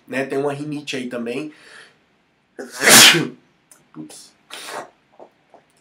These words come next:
Então, assim, <laughs> perdão, me perdoa, pessoal, mas se eu for regravar o vídeo, eu vou perder muito tempo, assim, eu não posso, né,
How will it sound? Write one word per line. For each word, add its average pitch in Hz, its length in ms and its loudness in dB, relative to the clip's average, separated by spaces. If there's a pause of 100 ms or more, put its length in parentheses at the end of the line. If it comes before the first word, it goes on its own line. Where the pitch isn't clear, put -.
(440)
Então, 185 300 2
assim, 139 380 -2 (240)
<laughs> - 960 -18
perdão, 143 460 0 (380)
me 151 180 -2
perdoa, 147 420 2
pessoal, 120 480 2
mas 135 160 0
se - 80 -2
eu 202 80 2
for 196 200 -2
regravar 151 520 2
o 170 140 0
vídeo, 123 500 -10
eu 123 100 -10
vou 135 140 -4
perder 160 240 2
muito 196 280 -2
tempo, 151 340 2
assim, 120 280 -10
eu 139 280 -2
não 147 200 -4
posso, 170 400 2
né, 120 160 -6